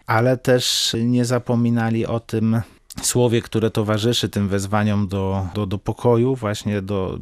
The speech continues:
przecież Jezus w zasadzie do apostołów, w zasadzie każde to spotkanie po zmartwychwstaniu,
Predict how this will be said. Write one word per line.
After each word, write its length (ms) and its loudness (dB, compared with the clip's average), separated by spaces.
przecież 340 -10
Jezus 260 0
w 40 -6
zasadzie 360 -2
do 120 2
apostołów, 640 -2
w 40 -8
zasadzie 380 -2
każde 340 0
to 100 -6
spotkanie 520 -4
po 120 -8
zmartwychwstaniu, 840 -2